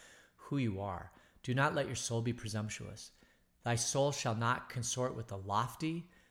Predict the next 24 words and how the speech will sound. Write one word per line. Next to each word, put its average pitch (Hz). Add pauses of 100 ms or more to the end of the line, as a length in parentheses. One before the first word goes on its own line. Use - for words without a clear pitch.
but -
thou 120
shalt 117
walk 117
with 104
righteous 117
and 101
humble 113
men." 101 (420)
If -
that 135
is 135
not 120
good 117
advice, 98
I 117
don't 120
know 107
what 101
is. 101 (560)
Um, 107 (680)
seek -
out 127 (140)
righteous 113